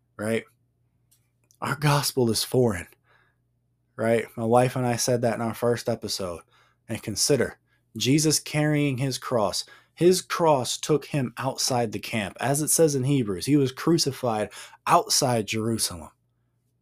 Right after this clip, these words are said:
He was crucified as a foreigner to the very city that he loved so dearly.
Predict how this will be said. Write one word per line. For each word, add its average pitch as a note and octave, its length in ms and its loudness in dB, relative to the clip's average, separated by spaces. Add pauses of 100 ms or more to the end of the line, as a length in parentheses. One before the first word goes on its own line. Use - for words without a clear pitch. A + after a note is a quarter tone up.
(640)
He C3 120 -4
was A#2+ 180 -2
crucified A#2+ 760 0
as G#2 120 -2
a F#2+ 60 -6
foreigner G#2 640 -6 (1200)
to G#2+ 100 -8
the G2+ 60 -4
very C3 320 2
city A2+ 480 -2 (1500)
that G#2+ 120 -8
he A#2+ 140 -4
loved A2+ 280 -2
so G#2+ 180 -4
dearly. F#2+ 360 -6